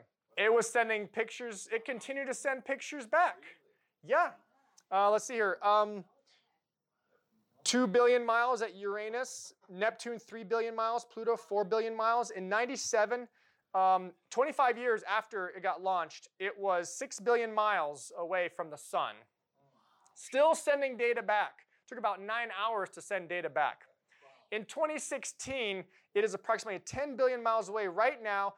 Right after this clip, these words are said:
still sending data back, traveling at approximately twenty-seven thousand miles per hour. This satellite is the farthest away from us and the sun of any man,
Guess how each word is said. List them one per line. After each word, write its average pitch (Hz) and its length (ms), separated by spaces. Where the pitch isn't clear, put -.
still 320 320
sending 269 400
data 220 240
back, 196 320
traveling 240 380
at 226 60
approximately 220 420
twenty-seven 247 580
thousand 196 360
miles 170 220
per 143 180
hour. 120 300
This 240 120
satellite 233 320
is 190 120
the 175 100
farthest 247 640
away 208 420
from 185 400
us 180 300
and 170 100
the 151 60
sun 165 500
of 143 160
any 170 440
man, 156 760